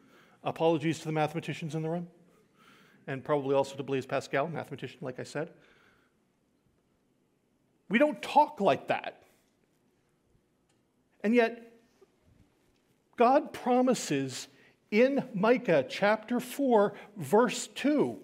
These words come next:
that the nations are going to say to one another, "Come, let us go up to the hill of the Lord. Let us learn from God." Not just any God, the God of Jacob.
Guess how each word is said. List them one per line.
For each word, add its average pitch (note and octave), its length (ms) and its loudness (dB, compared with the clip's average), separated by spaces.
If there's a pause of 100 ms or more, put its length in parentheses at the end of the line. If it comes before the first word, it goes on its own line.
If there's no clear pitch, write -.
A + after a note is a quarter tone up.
(1160)
that G#3+ 220 2
the A3+ 60 4
nations B3+ 680 2
are G#3+ 120 -2
going A#3 420 4
to G#3 140 -4
say D#4 420 2
to C#4+ 100 6
one D#3+ 240 2
another, C3 500 -2 (760)
"Come, D4 500 2 (200)
let B3 420 4
us B3 280 4
go B3+ 360 6
up B3 300 2
to C#4+ 100 2
the C4 160 6
hill B3+ 240 6
of B3 80 2
the C4+ 60 4
Lord. C4+ 300 6 (180)
Let C#4 220 4
us B3+ 260 4 (180)
learn C#4+ 580 4
from C4+ 640 2 (240)
God." B3+ 540 6 (100)
Not A#3+ 240 4
just - 160 -2
any E4 140 2
God, C4 260 6
the B3 60 2
God F#3+ 320 4
of F#3+ 100 0
Jacob. C#4+ 580 4